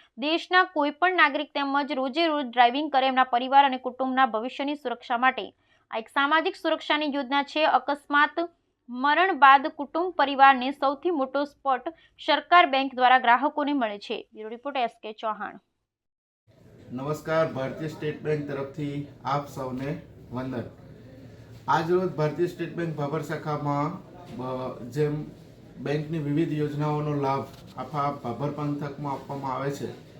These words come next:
Speaker 2: તે જ રીતે આજે એક ભવ્ય કાર્યક્રમનું આયોજન કરવામાં આવ્યું છે, જેમાં ભારતીય સ્ટેટ બેંકના ખાતેદાર જે છે તેઓને રૂપિયા બે હજારમાં, અ, ચાલીસ લાખનું વીમા કવરેજ મળે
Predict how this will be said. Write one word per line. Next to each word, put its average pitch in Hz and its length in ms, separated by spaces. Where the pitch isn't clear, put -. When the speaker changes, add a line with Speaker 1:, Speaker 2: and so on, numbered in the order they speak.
Speaker 2:
તે 180 100
જ 160 180
રીતે 147 480
આજે 151 360
એક 170 400
ભવ્ય 147 540
કાર્યક્રમનું 143 540
આયોજન 131 280
કરવામાં 131 440
આવ્યું 139 180
છે, 147 160
જેમાં 165 580
ભારતીય 151 400
સ્ટેટ 170 340
બેંકના 160 420
ખાતેદાર 151 580
જે 147 200
છે 127 260
તેઓને 156 540
રૂપિયા 139 340
બે 151 220
હજારમાં, 160 600
અ, 113 220
ચાલીસ 156 500
લાખનું 160 460
વીમા 147 260
કવરેજ 156 420
મળે 160 300